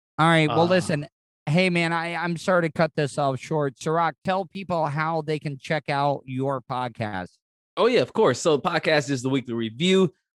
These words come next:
Speaker 2: Um, it's on Apple Podcasts or iTunes.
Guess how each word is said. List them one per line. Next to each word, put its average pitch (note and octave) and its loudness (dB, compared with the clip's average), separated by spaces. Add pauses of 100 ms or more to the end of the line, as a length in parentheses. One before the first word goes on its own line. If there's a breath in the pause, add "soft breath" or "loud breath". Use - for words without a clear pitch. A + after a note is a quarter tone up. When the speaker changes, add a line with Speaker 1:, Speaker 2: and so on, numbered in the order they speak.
Speaker 2:
Um, C3+ -2
it's C#3 -4
on C3+ 2 (180)
Apple F3+ -4
Podcasts D3+ -2
or C3+ 0
iTunes. C3 -4